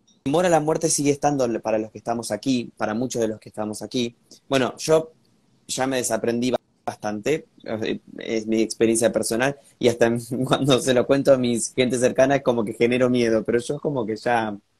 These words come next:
si pasa, pasa. ¿Volveré o no? También me gustaría ya no volver, la verdad. <laughs> Poder estar ahí, ya estamos.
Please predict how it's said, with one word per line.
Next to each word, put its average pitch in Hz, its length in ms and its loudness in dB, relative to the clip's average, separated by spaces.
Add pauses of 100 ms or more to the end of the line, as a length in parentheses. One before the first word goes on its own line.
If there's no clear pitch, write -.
(160)
si - 140 -2
pasa, 120 320 -2
pasa. - 320 -6 (440)
¿Volveré 117 500 6
o 117 140 0
no? 113 240 0
También 117 260 2
me 123 100 0
gustaría 110 360 0
ya 107 160 -2
no 107 120 -2
volver, 107 340 -4
la 110 120 -8
verdad. 117 180 -6 (140)
<laughs> - 640 0
Poder 120 240 6
estar 113 300 0
ahí, 113 260 2
ya 110 160 0
estamos. 107 480 -6